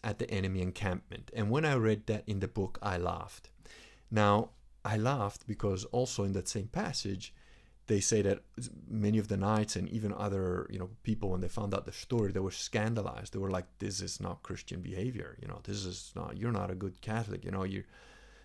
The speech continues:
you're supposed to treat prisoners with some, uh, kind of, uh, mercy, and, you know, we're supposed to be good people. Killing is always wrong, even though we are, um,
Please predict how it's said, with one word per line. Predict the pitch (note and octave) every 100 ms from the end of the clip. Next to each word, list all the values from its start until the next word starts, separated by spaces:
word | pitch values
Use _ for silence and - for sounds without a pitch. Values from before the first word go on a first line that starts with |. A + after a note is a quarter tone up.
| -
you're | F2
supposed | - - G#2 G2+ -
to |
treat | G#2 - -
prisoners | - G#2 G2+ G2+ F#2
with | F2+
some, | - A2+ F#2+ F2 - -
uh, | - -
kind | - F#2+ F#2
of, | F2+ - -
uh, | - -
mercy, | - A2+ A#2+ - - G#2+ G2+
and, | F#2 F#2+
you | F#2
know, | F2+
we're | F2+ F#2
supposed | - G2 F#2
to | -
be | -
good | - -
people. | - B2+ G#2+
Killing | - A2 G2+
is | F#2+ F#2
always | F#2 F#2 -
wrong, | A#2 A#2 G#2+
even | G#2 G2+ F#2
though | G2 F#2 F#2 - - - -
we | G#2 G2+
are, | F#2 F#2 F2 - -
um, | - - - -